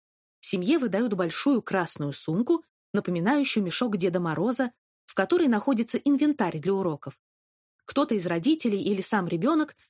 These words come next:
достаёт оттуда четыре больших деревянных цифры, все разного цвета, с подписанными названиями времён года, и раскладывает их на полу в комнате.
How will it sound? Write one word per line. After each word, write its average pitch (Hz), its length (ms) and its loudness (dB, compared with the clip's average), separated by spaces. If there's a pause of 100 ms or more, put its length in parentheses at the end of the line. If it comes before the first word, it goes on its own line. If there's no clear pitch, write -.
(140)
достаёт 208 480 0
оттуда 220 320 0
четыре 285 440 0
больших 175 440 -2
деревянных 196 520 0
цифры, - 460 -4 (240)
все 220 260 0
разного 208 380 0
цвета, 170 480 -2 (280)
с - 100 -6
подписанными 214 580 2
названиями 214 640 2
времён 190 360 0
года, 160 380 -4 (460)
и 277 100 4
раскладывает 277 840 2
их 254 140 -2
на 214 100 2
полу 190 280 0
в - 100 -6
комнате. 156 560 -4